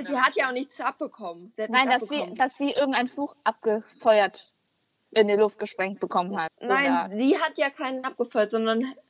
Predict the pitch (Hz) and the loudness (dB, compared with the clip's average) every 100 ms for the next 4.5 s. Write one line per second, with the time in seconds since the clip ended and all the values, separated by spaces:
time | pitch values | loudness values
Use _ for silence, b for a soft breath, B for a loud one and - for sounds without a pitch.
0 | _ - 254 254 208 185 - 339 349 359 | _ -6 -6 -4 -10 -16 -8 -4 2 2
1 | 370 - 311 - - 330 392 392 370 302 | 2 0 -2 -2 -2 -2 -2 -4 -2 0
2 | 302 320 285 285 330 269 311 294 269 247 | 0 2 2 0 -4 -6 -4 -6 0 0
3 | 285 339 254 254 285 269 247 262 269 - | 2 0 0 0 0 2 2 2 0 -2
4 | 285 247 196 196 | -2 0 0 0